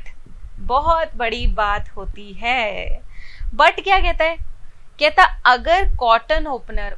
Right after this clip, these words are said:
उसी room के अंदर separate कर दिया गया है,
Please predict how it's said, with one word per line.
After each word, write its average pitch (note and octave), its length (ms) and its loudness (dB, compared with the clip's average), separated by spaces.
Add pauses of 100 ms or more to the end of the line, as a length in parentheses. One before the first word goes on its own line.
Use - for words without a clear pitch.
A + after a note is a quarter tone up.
उसी C#4+ 260 -8
room D4+ 280 -8
के C#4 120 2
अंदर A#3+ 320 2
separate D4+ 760 2
कर C4 160 -2
दिया B3 240 -2
गया A3 280 0
है, G#3 280 -4